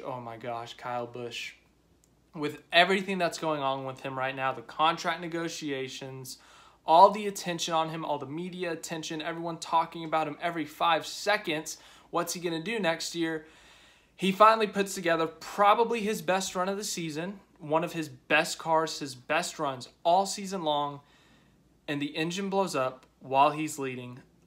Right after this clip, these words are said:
under caution with under thirty to go. That's gotta be, like, so gut-wrenching. Yeah,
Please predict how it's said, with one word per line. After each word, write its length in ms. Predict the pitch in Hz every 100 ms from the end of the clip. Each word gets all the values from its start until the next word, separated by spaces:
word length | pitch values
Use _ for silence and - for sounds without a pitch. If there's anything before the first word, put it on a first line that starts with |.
| -
under 240 | 135 135
caution 500 | 135 120 113 - 120 113 _ -
with 240 | 135 127 _ _ -
under 300 | 151 151 147
thirty 340 | 147 135 127
to 80 | 127
go. 220 | 117 107 110 _ _ _ _ _ -
That's 400 | 143 139 - - _ _ _ _ _ _ -
gotta 300 | 170 170 160
be, 160 | 151
like, 240 | 143 131 123 - _ _ _ _ _ _ _ -
so 440 | - - 190 170
gut-wrenching. 720 | 156 143 - 123 117 120 113 117 _ _ _ _ _ _ _ _ _ _ _ _ _ _
Yeah, 320 | 135 147 123